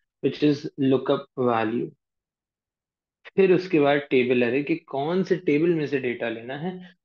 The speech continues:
तो मैंने ये पूरा टेबल सेलेक्ट कर लिया यहाँ से यहाँ तक, और ये पूरा टेबल मेरे पास आ गया ए थ्री से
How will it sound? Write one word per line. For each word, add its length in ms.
तो 60
मैंने 500
ये 160
पूरा 720
टेबल 360
सेलेक्ट 400
कर 140
लिया 320
यहाँ 220
से 120
यहाँ 240
तक, 200
और 220
ये 100
पूरा 280
टेबल 260
मेरे 320
पास 320
आ 160
गया 220
ए 260
थ्री 400
से 480